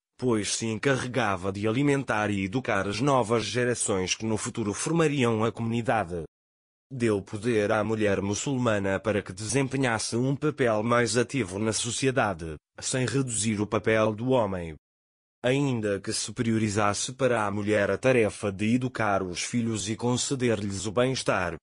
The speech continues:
a mulher também trabalhava e participava na vida social e política. Muhammad sempre consultava suas mulheres sobre os temas referentes à comunidade.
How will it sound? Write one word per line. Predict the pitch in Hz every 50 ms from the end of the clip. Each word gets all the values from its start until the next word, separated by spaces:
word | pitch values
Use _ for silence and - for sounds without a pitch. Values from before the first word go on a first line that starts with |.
| _ _ _
a | 131
mulher | 131 143 143 139 139 131 120 110
também | - 120 113 107 110 107 101 98
trabalhava | - - 127 127 120 123 120 113 110 110 98 104 98 95
e | 98 101
participava | - - 120 120 117 - 127 117 - - 143 - - 113 107 98 87 107
na | 107 107 110 110
vida | 107 131 151 143 139 139
social | - - 147 131 - - 139 117 110 107 107
e | 110 104
política. | - 127 135 143 120 - 98 85 - 85 78 76 - _ _ _ _ _ _ _ _ _ _ _ -
Muhammad | 117 127 123 117 110 107 107 110 95 92 90 85 104
sempre | - - - 135 117 104 110 117
consultava | - 170 170 160 - - 147 139 131 127 110 104 87 92 101
suas | - - - 135 117 110 104 98 101
mulheres | 107 127 127 120 110 104 98 90 95 -
sobre | - - - 123 113 104 110
os | 117 113 107 -
temas | - 120 107 107 104 101 95 90
referentes | 95 143 131 - - 135 123 110 104 92 - 101 92 92
à | 117 101 98 -
comunidade. | - 107 104 104 101 101 95 120 113 104 95 80 - 78 73